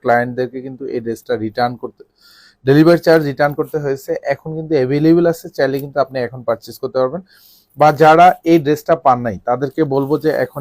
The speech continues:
এই ড্রেসটা আপনারা পারচেজ করে নিতে পারেন। এক তো চমৎকার একটা ডিজাইনের ড্রেস, এটা ম্যাটেরিয়ালসটা হচ্ছে ইন্ডিয়ান সফট ওয়েটের জর্জেট। এখানে ক্যাটালগের যে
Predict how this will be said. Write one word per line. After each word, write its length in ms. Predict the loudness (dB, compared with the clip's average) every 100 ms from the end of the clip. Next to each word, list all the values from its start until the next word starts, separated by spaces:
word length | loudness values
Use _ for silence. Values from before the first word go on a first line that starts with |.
| -8
এই 60 | -6
ড্রেসটা 260 | -8 -6 -6
আপনারা 200 | -4 -6 -6
পারচেজ 280 | -8 -10 -10
করে 120 | -8 -6
নিতে 140 | -4 -4
পারেন। 160 | -4 -8 _ -10
এক 80 | -10 _ -12 -4
তো 60 | -4 -4 -4
চমৎকার 460 | -2 -2 0 2 2
একটা 140 | 2 0 0
ডিজাইনের 360 | -2 -2 -4 -6
ড্রেস, 160 | -8 -10 _
এটা 120 | -4 -2
ম্যাটেরিয়ালসটা 420 | 0 2 2 0 -2
হচ্ছে 180 | -2 -4 -2
ইন্ডিয়ান 220 | -2 -2 0
সফট 200 | 0 0
ওয়েটের 280 | -2 -2 -4 0
জর্জেট। 320 | -2 0 -6 -8 _ _ _ _
এখানে 260 | -8 -6 -4 0
ক্যাটালগের 460 | 2 2 2 0
যে 60 | -2